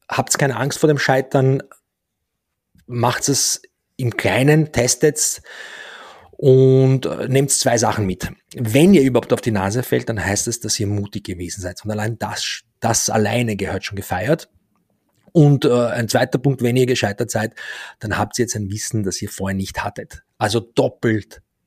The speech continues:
Gründe, das zu zelebrieren. Und in deine Richtung auch kurz, Robert, äh, was ich sagen will, herzlichen Dank für diese Einladung. Sehr spannend gewesen, gute Fragen gestellt und ich hoffe, wir gemeinsam können dem Publikum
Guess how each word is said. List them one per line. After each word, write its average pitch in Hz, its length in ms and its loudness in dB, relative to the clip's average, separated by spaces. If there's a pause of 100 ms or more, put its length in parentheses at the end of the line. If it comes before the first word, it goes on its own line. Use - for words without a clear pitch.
(300)
Gründe, 104 560 0 (840)
das - 280 -2
zu 110 120 -4
zelebrieren. 87 600 -4 (520)
Und 127 180 2
in 113 80 2
deine 113 220 4
Richtung 143 380 0
auch - 280 0 (180)
kurz, 123 340 0
Robert, 117 460 0
äh, 110 340 2
was 110 140 -4
ich 113 60 -6
sagen 107 180 0
will, 120 260 -2
herzlichen 113 360 -4
Dank 113 240 -6
für 113 100 -10
diese 110 280 -2
Einladung. 117 560 2
Sehr 110 240 0
spannend 113 400 0
gewesen, 117 360 0
gute 135 320 2
Fragen 101 300 -2
gestellt 127 540 0
und 110 140 -6
ich 113 100 -4
hoffe, 107 220 -4
wir 113 100 0
gemeinsam 104 440 -2
können 104 280 -4
dem 104 120 -4
Publikum 104 540 -4